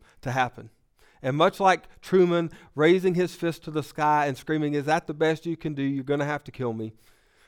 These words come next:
Jonah, in a moment of resignation, says, "Just throw me over the side of the boat." Let's pray.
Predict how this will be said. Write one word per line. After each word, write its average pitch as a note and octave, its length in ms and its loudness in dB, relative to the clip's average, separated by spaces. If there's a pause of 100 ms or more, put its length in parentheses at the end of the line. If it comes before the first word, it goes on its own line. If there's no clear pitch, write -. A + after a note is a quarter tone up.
(160)
Jonah, D#3+ 400 4
in C#3+ 160 0
a C#3 40 0
moment D#3 340 2
of C#3+ 80 -8
resignation, B2+ 680 -2
says, A#2+ 380 -6
"Just B2 340 -10
throw C3 240 -2
me C#3+ 240 -6 (140)
over A#2 480 -4 (200)
the A#2 80 -12
side A2 520 -4 (300)
of A#2 140 -14
the F#2 60 -18
boat." G2 280 -10 (760)
Let's - 120 -10
pray. G2+ 200 -16